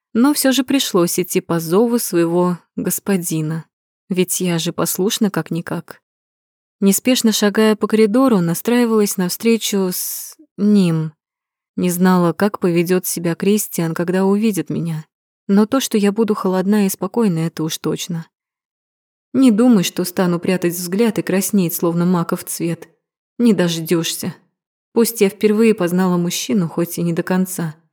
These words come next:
но всё же своих эмоций тебе не покажу. Они останутся при мне.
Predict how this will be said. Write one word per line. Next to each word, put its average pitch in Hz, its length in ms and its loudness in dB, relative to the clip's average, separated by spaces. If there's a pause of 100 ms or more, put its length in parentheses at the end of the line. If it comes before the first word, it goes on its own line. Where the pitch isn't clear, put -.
(440)
но 185 140 2
всё 202 180 2
же 190 120 0
своих 185 360 0
эмоций 220 380 4
тебе 190 280 -2
не 165 120 0
покажу. 160 500 -4 (540)
Они 233 220 6
останутся 190 520 0
при 170 160 -2
мне. 170 340 0